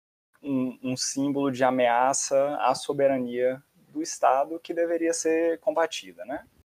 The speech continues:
Em relação ao proibicionismo das substâncias, um, uma tentativa foi feita aí no início do século, século vinte, do álcool, né? Então a gente começa a ver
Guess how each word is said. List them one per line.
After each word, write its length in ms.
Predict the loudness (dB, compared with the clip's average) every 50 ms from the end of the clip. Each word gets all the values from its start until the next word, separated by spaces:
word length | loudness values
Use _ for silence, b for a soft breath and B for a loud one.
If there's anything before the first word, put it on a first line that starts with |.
| _ _ _ -6
Em 140 | -4 -4 -4
relação 800 | -2 0 0 0 0 -2 -2 -2 0 2 0 0 -2 -4 -10 -12 _ _ _ _ _ _ _ _ 0
ao 240 | 4 4 4 4
proibicionismo 880 | 2 0 0 0 0 0 -4 -8 -8 -6 -6 -4 -2 -2 -4 -4 -4 -6
das 140 | -6 -6 -6
substâncias, 920 | -6 -10 -8 -8 -6 -2 -2 -2 -2 -2 -4 -6 -6 -6 -4 -4 -6 -6 -4
um, 380 | -4 -4 -4 -4 -4 -6 -6 -6
uma 260 | -4 0 0 0 0
tentativa 640 | 0 0 0 4 4 4 4 4 0 -8 -2 -2 -2
foi 180 | 0 0 0 0
feita 600 | 0 -2 -2 0 0 0 0 4 4 4 4 2 B B B B B _ _ -6
aí 280 | -2 -2 0 0 0
no 120 | -2 -4 -6
início 320 | -6 -6 -8 -8 -10 -12
do 100 | -12 -12
século, 720 | -12 -6 0 2 4 4 2 0 -2 -8 -6 -6 -6 -6 -10 _ _ _ _ _ _
século 380 | -10 -8 -8 -8 -8 -10 -12 -10
vinte, 500 | -8 -8 -8 -8 -10 -10 -12 -16 -16 -18 _ _ _ _ _ _ _ _
do 340 | -14 -6 -2 -2 0 4 6
álcool, 480 | 6 8 6 6 4 0 -6 -8 -10 -10 _ _ _ _
né? 280 | -4 -2 0 0 0
Então 420 | 0 -2 -4 -2 0 2 2 4 2
a 60 | 2
gente 240 | 0 -2 -6 -8 -6
começa 460 | -4 0 2 4 4 2 2 2 2
a 60 | 2
ver 520 | 2 0 0 2 2 2 2 0 -2 -6